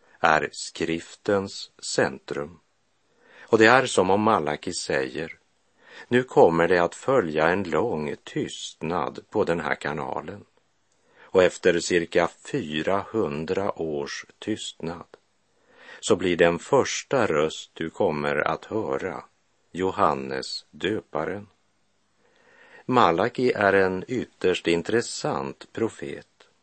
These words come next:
även om vi vet ganska lite om honom personligen. Men jag tror inte det är fel att säga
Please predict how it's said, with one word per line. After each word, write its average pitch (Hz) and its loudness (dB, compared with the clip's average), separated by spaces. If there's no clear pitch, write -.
även 80 4
om 92 0
vi 123 2
vet 82 -2
ganska 87 0
lite 104 -4
om 80 2
honom 73 -4
personligen. 101 -8
Men 101 4
jag 135 0
tror 113 4
inte 87 2
det 87 2
är 104 2
fel 76 -2
att 78 -2
säga 78 -6